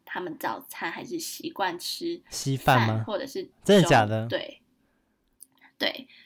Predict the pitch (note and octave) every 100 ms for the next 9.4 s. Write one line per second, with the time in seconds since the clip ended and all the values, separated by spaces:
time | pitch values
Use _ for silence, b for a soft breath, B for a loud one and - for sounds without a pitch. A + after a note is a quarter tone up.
0 | - A#3+ B3 A3+ B3 G3 - G#3+ - -
1 | - - - - G3+ - - - - B2
2 | - - A3+ F#3+ F#3+ F#3+ - _ _ _
3 | _ _ B2 A2+ C#3+ C3+ - C#3+ A#2 G#2+
4 | G#2 F#2+ F#4 - _ - - - - -
5 | - - _ _ - - - _ _ -
6 | B3 A#3 A#3+ B3+ A#3 A#3 A#3+ A#3 b _
7 | - A#3 A#3+ A#3 A#3+ A3 G#3 G3 F#3 -
8 | - - - - - - - F#3 - -
9 | - F#3 -